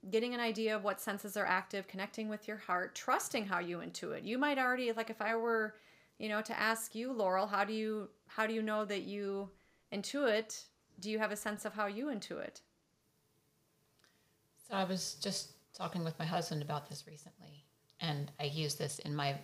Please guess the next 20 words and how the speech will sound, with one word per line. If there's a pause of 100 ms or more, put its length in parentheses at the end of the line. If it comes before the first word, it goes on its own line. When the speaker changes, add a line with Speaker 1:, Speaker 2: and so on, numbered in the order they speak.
(500)
Speaker 2:
vows
at
our
wedding. (420)
And
I
said
that
this
was
the
first
time (320)
where
my
head
and
my
heart (200)
agreed.